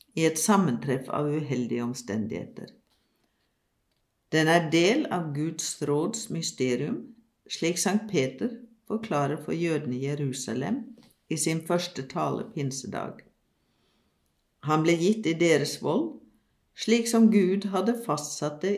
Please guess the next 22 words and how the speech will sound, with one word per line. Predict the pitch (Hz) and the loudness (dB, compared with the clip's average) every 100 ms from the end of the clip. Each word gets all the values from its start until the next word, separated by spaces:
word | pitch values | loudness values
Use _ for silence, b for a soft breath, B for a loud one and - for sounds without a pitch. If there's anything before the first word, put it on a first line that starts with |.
| 220 | -2
i | |
sin | 208 - 143 151 | -4 0 0 -2
plan | 151 135 110 139 - - _ _ | -4 -4 -2 -2 -6 -14 _ _
og | 208 | -4
forut | - 170 139 139 - - - | -2 0 2 2 -4 -10 -2
visste | 180 185 - - 101 | 0 0 -4 -6 -6
det. | 104 - - _ _ _ _ _ _ 143 | -6 -8 -10 _ _ _ _ _ _ -10
Apostelgjerningene | 147 143 - 131 135 131 131 143 160 | -2 -4 -2 -4 -4 -4 -4 -6 -8
to | - 127 127 | -8 -6 -6
tjuetre. | - 113 - 82 - - _ _ _ _ _ _ _ _ _ _ _ _ _ _ _ _ b b b b b b b | -8 -10 -6 -6 -6 -12 _ _ _ _ _ _ _ _ _ _ _ _ _ _ _ _ b b b b b b b
Denne | 165 262 233 208 220 | 4 6 8 8 6
bibelske | 196 185 170 180 - - 220 | 4 0 0 -2 -2 4 6
måten | 208 185 196 | 6 4 0
å | 214 | 0
uttrykke | 196 160 - 147 147 | 0 -4 -2 -2 -2
seg | 151 151 | -4 -2
på | 226 262 - 190 | -2 -2 -4 -2
betyr | 220 - 156 147 147 | -2 0 0 2 0
ikke | 180 - 240 320 - - _ b b b b 180 | -6 -4 -2 -2 -6 -18 _ b b b b -2
at | 190 | 2
de | 160 170 | 4 4
som | 165 180 190 | 4 4 4